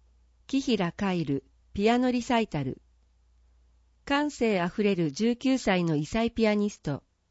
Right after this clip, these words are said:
自身作曲のウィンズ・エンド・ラブをはじめ、ラフマニノフ等圧巻の九十分。休憩あり。中ホール、全指定席。二百席限定。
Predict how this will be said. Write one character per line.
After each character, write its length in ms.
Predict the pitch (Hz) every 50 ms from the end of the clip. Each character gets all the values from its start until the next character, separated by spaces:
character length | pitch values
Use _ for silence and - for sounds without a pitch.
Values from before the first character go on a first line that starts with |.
| _ _ _ _ _ _ _ _ _ _ _ - 180
自 220 | 247 294 - -
身 140 | 254 233 220
作 260 | - - 185 175 -
曲 300 | - 196 180 - - 175
の 220 | 170 165 160 - - - _ _ -
ウ 100 | 196 208
ィ 200 | 233 262 285 285
ン 40 | 285
ズ・ 200 | - - - 254
エ 80 | 247 247
ン 80 | 240
ド・ 100 | 233 226
ラ 160 | 214 214 214
ブ 160 | 180 165 156 156
を 60 | 156
は 140 | 151 160 147
じ 160 | - 160 151
め、 200 | 147 - - _ _ _ _ _ _ _ _ -
ラ 160 | - 175 196
フ 140 | 208 262 254
マ 100 | 269 269
ニ 140 | 262 247 214
ノ 120 | 185 170
フ 140 | - 170 156
等 360 | - 202 190 175 156 - _ _ -
圧 180 | - 175 - _ -
巻 220 | - 247 254 254 247
の 100 | 247 240
九 240 | - 233 233 233
十 180 | 220 208 240 233
分。 380 | - _ - 160 151 131 120 - _ _ _ _ _ _ _ _ _ _ _ _ _ _
休 220 | - 214 214 226
憩 320 | 233 - 220 202 202 196 190
あ 80 | 185
り。 220 | 175 147 117 - _ _ _ _ _ _ _ _ _ _ _ _ _ _ _ _ _ -
中 240 | - 262 269 294
ホ 260 | 285 - 294 277 269 254
ー 60 | 214
ル、 200 | 165 151 143 _ _ _ _ _ _ - - -
全 280 | - - 254 277 254
指 120 | 214 196 -
定 240 | - 233 226 226 214
席。 440 | - 170 156 - - 151 135 - _ _ _ _ _ _ _ _ _ _ _ _ _ _ _ _ _ -
二 100 | 180 190
百 280 | 196 269 285 285 - -
席 320 | - - 190 - - 156
限 260 | 127 160 165 170 180 -
定。 380 | - 170 165 160 156 151 -